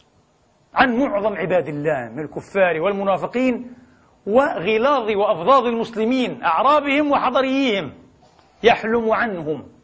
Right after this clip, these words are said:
انتبهوا، يقال حلم عنه وليس عليه، لكن جهل عليه فحلم عنه. احفظوها. آه. يحلم على من يجهل عليه،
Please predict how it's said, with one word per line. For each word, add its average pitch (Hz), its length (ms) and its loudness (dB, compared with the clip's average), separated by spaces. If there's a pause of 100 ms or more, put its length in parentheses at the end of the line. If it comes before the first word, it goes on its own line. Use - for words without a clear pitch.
(480)
انتبهوا، 180 340 2
يقال 190 240 4
حلم 226 420 2
عنه 202 320 -2
وليس 190 320 0
عليه، 151 360 -2 (440)
لكن 165 220 -4
جهل 226 360 4
عليه 180 540 -2 (160)
فحلم 233 460 2
عنه. 185 500 -2 (340)
احفظوها. 160 480 -4 (460)
آه. 110 160 -8 (440)
يحلم 277 680 2 (300)
على 220 260 4
من 208 180 -2
يجهل 208 360 2
عليه، 170 420 -2